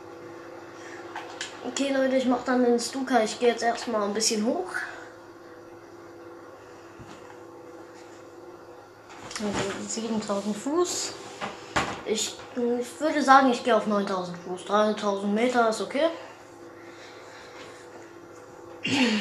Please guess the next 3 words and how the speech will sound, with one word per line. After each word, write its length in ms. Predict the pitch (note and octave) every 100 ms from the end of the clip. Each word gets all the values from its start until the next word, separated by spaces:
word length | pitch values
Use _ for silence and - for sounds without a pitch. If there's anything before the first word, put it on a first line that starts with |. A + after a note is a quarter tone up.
| F#3+ F3+ F3 E3+ - - - - - - - - - - - - - - - - - - - - - - - - - - - - - - -
So, 420 | A3+ A3 B3 A#3+
dreitausend 480 | G3 F#3+ G3 F#3+ -
Fu-, 280 | - -